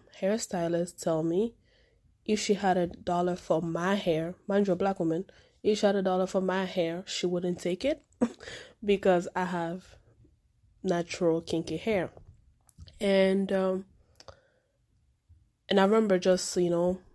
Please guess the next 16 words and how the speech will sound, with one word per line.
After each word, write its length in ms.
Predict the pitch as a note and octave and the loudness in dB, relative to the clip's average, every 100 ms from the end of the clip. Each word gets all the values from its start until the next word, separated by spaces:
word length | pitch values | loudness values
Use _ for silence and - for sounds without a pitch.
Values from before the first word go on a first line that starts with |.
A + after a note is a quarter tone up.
| - | -8
people 240 | G3 F#3+ | -4 -4
telling 300 | F3 F3+ F3+ | 0 0 2
me 100 | F3+ | 0
how 180 | F3 F3+ | 2 2
I 80 | F3 | 2
needed 300 | F3+ F3 F3 | 0 -2 -6
to 80 | F3+ | -4
get 160 | F3+ | -4
my 140 | F3+ - | -4 -2
edges 420 | F3+ F3 F#3 F#3 | -2 0 0 0
done, 640 | E3 F3 F3+ F3 F3 F3 F#3 _ - - - _ - | 2 2 4 2 2 -2 -6 _ -20 -20 -20 _ -8
I 100 | F3 | 0
needed 220 | E3+ E3+ | 2 2
to 120 | E3+ F3+ | -2 -4
put 240 | F3+ E3+ | -4 -2
gel, 960 | F3 F3 F3+ F3+ F3 F3 F3 F3 F3+ | 0 2 4 2 2 0 0 -2 -4